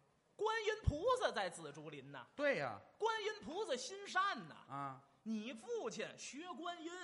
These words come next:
Speaker 2: 哦。
Speaker 1: 你父亲学观音。
Speaker 2: 这么回事儿。
Speaker 1: 哎。
Speaker 2: 哦，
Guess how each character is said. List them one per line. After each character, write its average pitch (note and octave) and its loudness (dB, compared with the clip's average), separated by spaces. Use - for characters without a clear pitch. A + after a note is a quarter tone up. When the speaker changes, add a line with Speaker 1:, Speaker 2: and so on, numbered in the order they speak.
Speaker 2:
哦。 A#2+ -6
Speaker 1:
你 A#3+ -4
父 G4 -8
亲 G3+ -8
学 C4+ -10
观 E4+ -4
音。 E4 -6
Speaker 2:
这 - -2
么 D#3+ -2
回 A2 -14
事 - -18
儿。 - -10
Speaker 1:
哎。 D4 0
Speaker 2:
哦， F#2 -20